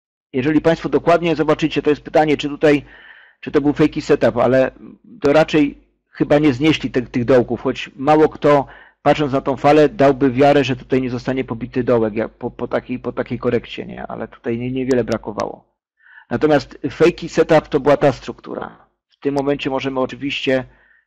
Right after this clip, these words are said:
ją zdiagnozować jako fakey setup, bo o tym nam mówi, y, kolejna historia rynku, nie? Czyli było wybicie i tego, i na, na,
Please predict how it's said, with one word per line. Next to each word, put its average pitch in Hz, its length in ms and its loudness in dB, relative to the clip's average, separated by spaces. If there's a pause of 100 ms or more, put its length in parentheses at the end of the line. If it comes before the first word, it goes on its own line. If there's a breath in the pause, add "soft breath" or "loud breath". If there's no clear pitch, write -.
ją 127 160 0
zdiagnozować 131 580 -2
jako 120 200 -4
fakey - 260 -8
setup, 147 300 -2
bo 123 140 0
o 151 100 -2
tym 147 200 -4
nam 135 140 0
mówi, 147 580 -2
y, 131 180 0
kolejna 139 440 0
historia 131 380 -2
rynku, 120 360 -8 (300)
nie? 131 140 -14
Czyli 123 400 -8 (500)
było 120 140 -2
wybicie 147 640 -2 (260)
i 131 340 -4 (760)
tego, 110 260 -4
i 131 160 -8
na, 131 360 0
na, 117 200 -6